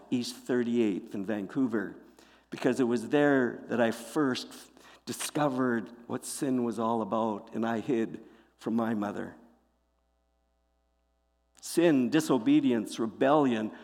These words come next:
propels us away from God into hiding. Because of sin, near does not come naturally.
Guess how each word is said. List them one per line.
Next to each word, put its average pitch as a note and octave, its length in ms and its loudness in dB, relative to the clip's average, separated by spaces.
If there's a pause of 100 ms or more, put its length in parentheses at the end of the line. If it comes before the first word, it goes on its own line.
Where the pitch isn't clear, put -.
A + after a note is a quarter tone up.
(160)
propels D#3+ 680 4
us C#3 220 0
away C3 320 2
from B2 240 -2
God A#2 460 2 (320)
into D#3+ 320 4
hiding. A#2+ 640 0 (400)
Because E3+ 380 4
of D#3 120 4
sin, D3 580 2 (800)
near E3 560 6
does C#3 280 -2
not C#3+ 340 4
come C3 400 2
naturally. A2+ 800 -2